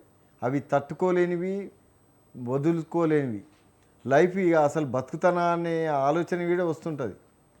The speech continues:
అటువంటి వాళ్ళు కూడా దయచేసి ఫోన్ చేయండి, మీ సమాచారం చెప్పించుకోండి. మీ సమస్య నేను చెప్తాను. కేవలం మీ ఇల్లు ఎట్లా ఉందో నేను మూడు ప్రశ్నలు వేస్తాను, మీ సమస్య మొత్తం నేనే చెప్తాను.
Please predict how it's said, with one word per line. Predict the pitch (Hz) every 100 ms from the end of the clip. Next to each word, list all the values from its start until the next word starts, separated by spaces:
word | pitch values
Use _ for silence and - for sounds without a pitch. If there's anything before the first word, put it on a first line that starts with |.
| -
అటువంటి | 110 135 151 151
వాళ్ళు | 160 147
కూడా | 151 170
దయచేసి | 135 131 139 156 135 -
ఫోన్ | 127 139 139
చేయండి, | 135 127 131 156 - _ _ _
మీ | 117 135
సమాచారం | - 127 143 147 151 143 143 123 - 127
చెప్పించుకోండి. | - 143 - 139 135 151 151 _ _ _ -
మీ | 143 190
సమస్య | 175 180 208 214
నేను | 175 180 202
చెప్తాను. | 190 - 139 101 _ _ _ _ _ _ _ _ -
కేవలం | 160 185 196 214 175
మీ | 160
ఇల్లు | 160 175 196
ఎట్లా | 190 175 175
ఉందో | 175 170 185 202
నేను | 180 160
మూడు | 147 147 165
ప్రశ్నలు | 151 147 - 165
వేస్తాను, | 160 156 147 143 165 240 - _ _ _
మీ | 117 156
సమస్య | 170 151 151 180 -
మొత్తం | 175 156 - 214 180
నేనే | 160 180
చెప్తాను. | 165 156 - 135 143 135